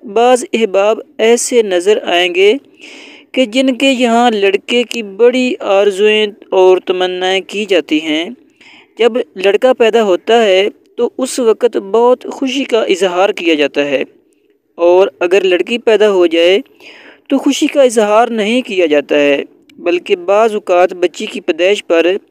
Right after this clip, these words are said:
शोहर अपनी बीवी पर इस तरह घर के दीगर अफराद औरत पर नाराज़ होते हैं, हालांकि इसमें औरत का कोई कसूर नहीं है। ये सब कुछ अल्लाह की अता है, किसी को ज़रा बराबर भी इतराज़ करने का कोई हक़ नहीं है।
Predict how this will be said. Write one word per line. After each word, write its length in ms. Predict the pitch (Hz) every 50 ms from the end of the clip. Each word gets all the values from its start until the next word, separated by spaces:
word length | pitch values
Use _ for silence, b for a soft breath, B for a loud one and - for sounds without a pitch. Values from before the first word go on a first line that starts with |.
| _ _ -
शोहर 360 | - - - 226 233 247 247
अपनी 360 | - - - - 214 208 226
बीवी 340 | 214 190 185 190 190 196 220
पर 260 | 220 - - 190 196
इस 300 | - - - 226 - -
तरह 320 | - 214 185 185 190 202 247 - B B B B B B B B B B -
घर 220 | - 180 202 226
के 140 | 220 254 240
दीगर 380 | 202 185 190 208 185 233 247 -
अफराद 460 | 233 - - - 170 349 349 190 -
औरत 460 | - - 185 180 180 185 202 214 -
पर 240 | - - 196 190 175
नाराज़ 500 | 180 175 170 151 147 151 160 190 196 180
होते 300 | 165 147 - - 165 160
हैं, 380 | 165 151 147 151 165 175 214 - _ _ _ _ -
हालांकि 420 | 165 156 160 175 196 202 196 214
इसमें 340 | 214 220 - 240 226 226 233
औरत 420 | 226 - - 170 175 185 202 - -
का 380 | - - 190 180 180 190 214 208 _ _
कोई 200 | - 226 226 240
कसूर 420 | 247 - 269 240 - 226 196 185 190
नहीं 300 | 180 175 170 165 156 156
है। 500 | 160 165 147 143 147 147 - _ _ _ _ _ -
ये 60 | 180
सब 220 | - - 214 196 214
कुछ 220 | - 233 233 -
अल्लाह 320 | - - 175 180 190 208
की 200 | 208 - 226 214
अता 320 | 214 202 - 190 190 202 202
है, 240 | 196 156 135 139 - - _ _ _ _ -
किसी 200 | - 254 - 302
को 140 | - 294 277
ज़रा 260 | 247 277 277 277 269
बराबर 340 | 247 240 226 220 226 254 254
भी 220 | 214 196 208 208
इतराज़ 500 | 220 208 226 - - 196 196 202 220 214
करने 340 | 214 - 190 175 190 208 208
का 200 | 190 185 175 175
कोई 280 | 165 - 190 208 226 220
हक़ 200 | 196 160 156 165
नहीं 340 | 160 165 151 147 147 156
है। 340 | 156 151 143 143 156 165 180